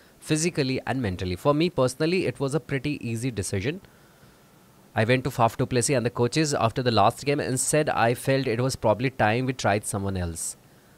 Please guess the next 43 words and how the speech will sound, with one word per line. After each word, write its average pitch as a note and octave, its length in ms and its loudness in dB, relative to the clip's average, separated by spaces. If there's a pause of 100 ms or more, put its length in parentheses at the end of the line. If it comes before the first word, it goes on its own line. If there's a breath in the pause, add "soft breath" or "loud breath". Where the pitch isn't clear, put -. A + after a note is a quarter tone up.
(140 soft breath)
I A2+ 100 4
have B2 160 2
been C3+ 180 2
in C#3 100 0
this C3 140 -2
situation A#2 460 -2
in A#2+ 100 -2
the A2 60 0
past G#2+ 340 2
where A2 120 0
you A2+ 100 0
can A#2+ 180 -2
keep B2+ 260 -6
playing A2+ 320 -2
and G#2+ 220 -4
get B2 180 0
yourself A#2+ 380 -2
deeper D3 300 2
into G2+ 300 0
a F#2+ 40 0
hole. F2+ 280 0 (100)
I G#2 100 0
know G#2+ 320 0 (1400)
I - 240 -4
think D#3+ 280 -2
now B2 300 4
is C3 180 2
actually C3 380 0
a B2 80 2
good C#3+ 340 0
time C3 180 4
for B2+ 120 0
me A#2 120 -2
to B2 100 -2
give A2+ 180 -2
myself G#2+ 360 -2
a G#2+ 80 -4
bit F#2+ 200 -2
of G#2 180 -4
a A2+ 40 -4
mental G2+ 400 -2
and G2+ 140 -4
physical F#2+ 380 -4